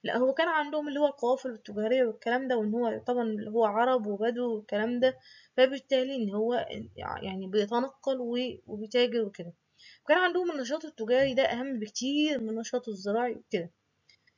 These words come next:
تمام؟ فكان النشاط التجاري بالنسبة لهم مورد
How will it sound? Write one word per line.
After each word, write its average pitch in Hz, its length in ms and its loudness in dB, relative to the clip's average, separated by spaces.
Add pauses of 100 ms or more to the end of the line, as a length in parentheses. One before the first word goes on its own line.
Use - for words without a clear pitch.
(160)
تمام؟ 185 300 0 (400)
فكان 359 400 6
النشاط 349 240 -2
التجاري 302 380 2
بالنسبة 254 340 2
لهم 302 180 0
مورد 262 400 -2